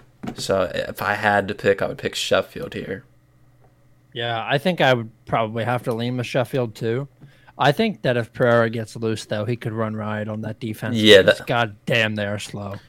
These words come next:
Speaker 1: That's what I'm saying. That's why I was thinking about it. They got him and, um, Diangana, um, very two creative players. Uh, Sheffield, I don't know who they're gonna start up top. I,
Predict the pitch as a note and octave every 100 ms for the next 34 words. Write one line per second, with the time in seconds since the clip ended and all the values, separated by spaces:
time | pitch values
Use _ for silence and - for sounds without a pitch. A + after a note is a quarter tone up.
0 | - A2 G#2+ A2 G2 G2 G2+ F#2 F#2+ G2
1 | - G2+ F#2+ F#2+ G2+ G2 F#2+ F#2 F#2+ -
2 | - _ - G#2 G#2+ F#2+ A2 G#2 G2+ F#2+
3 | F#2+ F#2 F#2+ F#2 G2+ F#2+ G2 F#2+ F#2+ F#2+
4 | F#2+ _ - - - - - - G2 F#2+
5 | F#2 F#2 A#2+ G#2+ G2+ G2 F#2+ - F#2+ -
6 | F#2+ F#2+ F#2+ - G2 G2 G2+ G2 F#2 -
7 | - - - - - - - A#2+ G#2+ -
8 | G#2 G2 G2+ G2+ G2 G2 G#2+ G#2 G2 G2
9 | - G2 F#2+ - G2+ G#2 - - - -
10 | -